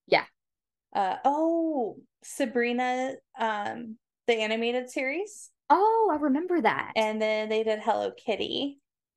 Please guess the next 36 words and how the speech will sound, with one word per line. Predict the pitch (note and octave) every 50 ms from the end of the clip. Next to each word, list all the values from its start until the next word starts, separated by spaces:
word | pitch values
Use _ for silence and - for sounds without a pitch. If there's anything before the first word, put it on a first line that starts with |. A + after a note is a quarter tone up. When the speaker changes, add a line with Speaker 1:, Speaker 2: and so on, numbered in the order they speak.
| - -
Speaker 2:
which | A#3 A3+ G#3+ G#3 G#3 - - -
that's | A3 G#3+ G#3+ A3 A3 -
probably | - - G#3 G3 G3+ G3+ G#3+
what | G#3+ A3 G#3
I | G3+ G3+
remember | G3+ G3+ G3 G3 F#3+ F#3+ F#3+ G3 F#3+
most | F#3+ F#3 F#3+ F#3+ - - - -
because | - G#3 - G3+ F#3+
I | F3+
had | G3+ G#3 G3 G3 -
some | - - G3+
Hello | G#3 F#3+ F3+ F3+ F3+
Kitty | - - G3 F#3 F#3+ F#3
V | F3+ F#3 F3+
H | F3+ F#3+ F#3+ - -
S | - G3 - - -
tapes. | - A3+ A3 B3+ - - - - - - - _ -
<laughs> | A#4+ A#4+ A4+ F#4+
Speaker 1:
<laughs> | B3+ C4+ G4 - - D#4+
Okay, | - - - A3 - -
nice. | F3 F3 D3+ D3 D3 C#3+ D#3 - - - - - _ _ - F#4+ A4 - - - - - - - -
Okay, | G#3+ G#3+ G#3+ G3+ F#3
that | F#3+ F3+ E3+
makes | F3 E3+ E3 - -
sense. | - - - - - - - - - - _ _ _ _ _ _ _ _ _ _ _ _ -
Um, | G3+ F#3+ F3 E3+ F3+ - - - - - - F#3+ F#3 _ _ _ _ _
that, | A#3 C4 C4+ C4+ -
that | - C4 C4 G#3+
makes | A3 G#3 G3+ -
more | G#3 F3 E3+
sense | E3+ - F3 E3 E3+ -
and | F3 E3+
fits | - F3+ E3+ -
under | F3 E3+ E3 E3+ E3
the | E3
umbrella. | D#3 D3+ D#3+ D#3+ D#3+ D3 - - - -